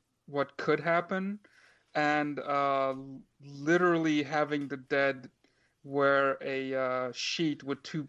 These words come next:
holes poked in it, uh, as being, like, like, a little, like, a old Halloween version of a ghost, like, just kind of drifting around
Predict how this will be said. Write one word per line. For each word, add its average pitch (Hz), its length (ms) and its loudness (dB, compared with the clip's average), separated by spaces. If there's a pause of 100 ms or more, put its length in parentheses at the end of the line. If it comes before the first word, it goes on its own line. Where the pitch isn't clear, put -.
(120)
holes 151 360 4
poked - 380 -2
in 135 100 4
it, 127 200 0 (560)
uh, 143 340 4 (100)
as 139 200 0
being, 143 260 2
like, 139 180 2
like, 139 200 2
a 139 60 0
little, 147 340 0
like, 139 200 0
a 131 120 -4 (220)
old 156 280 0
Halloween 147 500 0
version 139 280 -2
of 131 100 -6
a 139 60 -6
ghost, 135 500 0
like, 131 360 -4
just - 260 -6
kind 147 280 2
of 135 200 2 (1080)
drifting 160 600 0
around 135 640 2